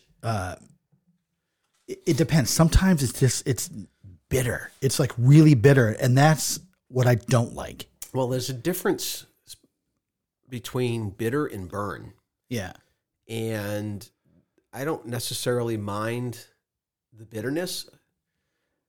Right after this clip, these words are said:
Speaker 2: It's the burn that gets me, and that can come from New England's, it can come from I P As, it can come from pale ales. It really just depends on how heavily hopped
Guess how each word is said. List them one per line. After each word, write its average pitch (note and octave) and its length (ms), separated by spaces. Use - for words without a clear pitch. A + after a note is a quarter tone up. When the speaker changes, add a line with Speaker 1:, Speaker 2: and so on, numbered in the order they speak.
Speaker 2:
It's A#2+ 220
the A#2+ 120
burn B2 420
that - 240
gets G2 280
me, F2 280
and G2+ 140
that C3 180
can C3 160
come A#2 280
from G2+ 600
New G2+ 140
England's, B2+ 640
it F#2+ 60
can F#2+ 180
come G#2 240
from G2 260
I A2 200
P A#2 420
As, A2+ 140
it G#2 60
can F#2 120
come G2 240
from F#2 160
pale A2+ 320
ales. B2 420
It - 80
really B2 380
just A2 380
depends A2 520
on F2 520
how A2+ 280
heavily A#2+ 520
hopped - 600